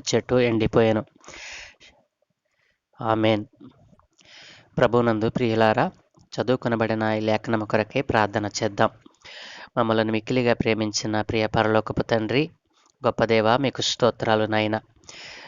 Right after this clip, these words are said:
మరొక నూతన దినాన్ని మాకు అనుగ్రహించినందుకే మీకు స్తుతులు చెల్లిస్తూ, చదువుకొనబడిన లేఖనమును మా కొరకు దీవించుమని యేసు నామమున అడుగుచున్నాము తండ్రి. ఆమేన్. ప్రభు,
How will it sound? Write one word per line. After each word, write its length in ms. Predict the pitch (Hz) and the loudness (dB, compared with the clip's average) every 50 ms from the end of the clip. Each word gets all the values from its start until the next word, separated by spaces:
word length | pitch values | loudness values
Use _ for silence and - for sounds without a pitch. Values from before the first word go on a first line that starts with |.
| - - - | -14 -4 2
మరొక 320 | 123 117 117 113 - - | 4 4 4 4 4 2
నూతన 420 | 113 113 113 113 - - 113 110 110 | 2 2 2 2 2 0 0 0 0
దినాన్ని 420 | 101 113 110 110 110 110 110 110 | 0 0 2 2 2 0 0 0
మాకు 240 | 110 110 107 - 117 | 0 0 0 2 2
అనుగ్రహించినందుకే 960 | 113 113 104 113 117 110 110 107 - - - 117 113 110 110 107 - 127 143 | 0 0 0 -4 -4 -4 -4 -6 -8 -6 -4 -4 -4 -4 -4 -2 -2 0 0
మీకు 240 | 135 120 110 - - | 0 -2 -6 -6 -6
స్తుతులు 420 | - - - - 113 - 113 110 | -6 -6 -4 -6 -6 -2 -2 -2
చెల్లిస్తూ, 680 | 107 - - 120 110 107 107 - - - - 139 160 - - - - - - - - - _ | -2 -2 -2 -2 -2 -2 -2 -2 -2 0 0 0 0 0 -4 -14 -20 -20 -20 -20 -20 -20 _
చదువుకొనబడిన 880 | _ - - 123 117 117 139 139 - 131 123 117 113 117 110 110 113 110 | _ -8 -6 -4 0 0 0 2 2 0 0 2 2 2 2 2 0 0
లేఖనమును 560 | 110 107 110 113 - - 120 113 110 110 110 110 | 0 2 0 0 0 -2 -2 -2 0 0 0 2
మా 120 | 113 110 | 0 0
కొరకు 320 | - - 117 113 - - | 2 2 0 0 0 -2
దీవించుమని 760 | 107 110 117 117 117 117 117 - - - 120 110 113 110 110 - _ _ - - - - - - - _ - | -2 0 0 0 0 -2 -2 -4 -4 -2 0 0 0 -2 -4 -6 _ _ -20 -20 -20 -20 -20 -20 -12 _ 2
యేసు 340 | 120 123 127 127 - - 123 | 2 4 4 2 2 0 2
నామమున 400 | 117 113 107 107 107 107 107 117 | 2 2 2 2 0 0 2 2
అడుగుచున్నాము 680 | 127 127 113 113 110 107 - - 117 113 110 107 107 107 | 2 2 2 2 0 0 -2 -2 0 2 2 2 2 0
తండ్రి. 520 | - - 113 107 104 110 110 110 107 104 - _ _ - 123 | -2 -2 -4 -2 -2 -2 0 -2 -2 -4 -6 _ _ -6 -6
ఆమేన్. 400 | 113 107 110 110 110 110 110 110 - - - - - - - _ _ _ _ _ _ _ _ - - - - - - - - - - - _ - | -6 -4 -2 0 0 0 0 -2 -8 -16 -20 -20 -20 -20 -20 _ _ _ _ _ _ _ _ -20 -20 -18 -18 -18 -18 -18 -18 -20 -20 -20 _ -2
ప్రభు, 400 | 123 120 117 131 131 127 123 123 | 0 2 4 4 6 6 4 2